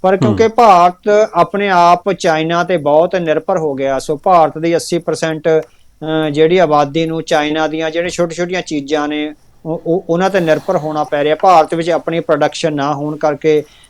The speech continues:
Speaker 1: ਅਹ,
Speaker 2: ਹਮ।
Speaker 1: ਜਿਹੜੇ ਆਮ ਗਰੀਬ ਲੋਕਾਂ ਦੀ ਲੋੜਾਂ ਨੇ ਉਹ ਚਾਈਨਾ ਤੋਂ ਆ ਰਹੇ ਮਾਲ ਨਾਲ ਆ ਜਿਹੜੀਆਂ ਹੋ ਰਹੀਆਂ। ਸੋ ਚਾਈਨਾ ਨੇ ਭਾਰਤ ਨੂੰ ਇੱਕ ਤਰ੍ਹਾਂ ਨਾਲ ਬਿਜ਼ਨਸ ਕਲੋਨੀ ਦੇ ਤੌਰ ਤੇ ਬਣਾ ਲਿਆ ਹੋਇਆ।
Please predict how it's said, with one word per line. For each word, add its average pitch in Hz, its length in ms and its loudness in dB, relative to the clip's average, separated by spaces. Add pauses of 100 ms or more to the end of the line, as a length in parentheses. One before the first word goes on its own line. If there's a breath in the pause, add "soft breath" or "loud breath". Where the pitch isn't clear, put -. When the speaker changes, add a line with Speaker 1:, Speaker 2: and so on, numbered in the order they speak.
(120)
Speaker 1:
ਅਹ, 160 120 0
Speaker 2:
ਹਮ। 123 60 4
Speaker 1:
ਜਿਹੜੇ 180 240 4
ਆਮ 165 340 2
ਗਰੀਬ 160 320 2
ਲੋਕਾਂ 170 380 2
ਦੀ 165 160 0
ਲੋੜਾਂ 156 380 4
ਨੇ 156 120 -4
ਉਹ 170 480 0
ਚਾਈਨਾ 151 380 0
ਤੋਂ 156 180 0
ਆ 143 120 2
ਰਹੇ 143 160 -4
ਮਾਲ 135 320 -2
ਨਾਲ 135 220 -4
ਆ 135 80 -4
ਜਿਹੜੀਆਂ 143 280 -8
ਹੋ 131 160 -8
ਰਹੀਆਂ। 139 220 -8
ਸੋ 170 140 -4
ਚਾਈਨਾ 165 600 0
ਨੇ 165 280 -2 (380)
ਭਾਰਤ 175 380 4
ਨੂੰ 180 100 0
ਇੱਕ 170 160 -2
ਤਰ੍ਹਾਂ 165 160 0
ਨਾਲ 165 240 0
ਬਿਜ਼ਨਸ 160 400 0
ਕਲੋਨੀ 151 460 2
ਦੇ 156 100 4
ਤੌਰ 139 260 0
ਤੇ 143 180 -2
ਬਣਾ 135 260 -4
ਲਿਆ 165 140 0
ਹੋਇਆ। 143 280 -4